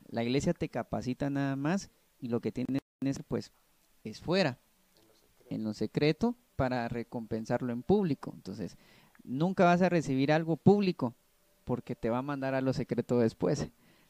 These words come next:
Entonces, es mejor en lo secreto para que te recompense en pú-,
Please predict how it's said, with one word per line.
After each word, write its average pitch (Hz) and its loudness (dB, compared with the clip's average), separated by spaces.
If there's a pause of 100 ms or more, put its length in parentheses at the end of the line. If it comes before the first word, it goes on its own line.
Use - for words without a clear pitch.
Entonces, 147 6
es 165 4
mejor 156 2
en 156 0
lo 208 2
secreto 139 0
para 117 0
que 107 -4
te 107 -2
recompense 110 -2
en 139 2
pú-, 214 8